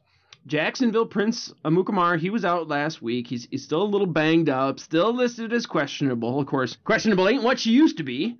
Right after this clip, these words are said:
uh, what with the no more probable call anymore, but he is banged up, as is Devon House.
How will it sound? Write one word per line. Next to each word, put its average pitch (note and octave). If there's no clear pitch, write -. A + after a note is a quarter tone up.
uh, C3+
what E3
with E3+
the D3
no F3
more D3+
probable C3+
call B2
anymore, A#2+
but D#3
he D#3+
is G3
banged D3
up, C#3
as F3
is F3
Devon C#3+
House. C#3+